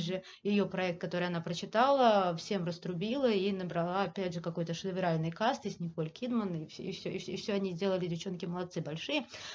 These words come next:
Но здесь абсолютно четко идет повестка дня американская, связанная с Трампом, с выборами, с либеральной, э, с дем-, демокра-, с демократической партией, с консерваторами.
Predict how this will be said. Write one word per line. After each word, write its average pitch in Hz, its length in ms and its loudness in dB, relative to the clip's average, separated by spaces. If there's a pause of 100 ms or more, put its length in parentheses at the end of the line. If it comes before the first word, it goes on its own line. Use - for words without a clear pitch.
Но 202 120 6
здесь 262 260 2
абсолютно 208 520 0
четко 240 420 0 (120)
идет 226 300 2 (280)
повестка 214 480 2
дня 220 320 4
американская, 196 920 2
связанная 233 560 4
с 233 100 0
Трампом, 170 640 4
с - 180 -8
выборами, 165 680 4
с 160 140 -6
либеральной, 185 760 0
э, 175 180 -2
с 175 100 -8
дем-, 208 240 -2
демокра-, 226 420 2
с 208 60 -4
демократической 220 680 -2
партией, 165 440 0
с 170 60 -8
консерваторами. 202 840 0